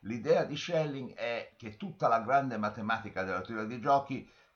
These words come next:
in un certo senso è troppa e troppo poca, ma per saperne di più naturalmente dovete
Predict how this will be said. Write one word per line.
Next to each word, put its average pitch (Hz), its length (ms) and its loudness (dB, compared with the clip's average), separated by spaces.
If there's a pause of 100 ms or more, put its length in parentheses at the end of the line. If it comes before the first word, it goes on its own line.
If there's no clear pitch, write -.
(360)
in 147 180 -2
un 135 120 -2
certo 156 300 -2
senso 160 380 -4
è 143 40 -6
troppa 202 680 4
e 160 60 -8
troppo 147 400 -2
poca, 69 440 0
ma 80 180 -4
per - 160 -16
saperne 82 380 -8
di 113 140 -8
più 73 180 -10
naturalmente 80 720 -10
dovete 65 600 -16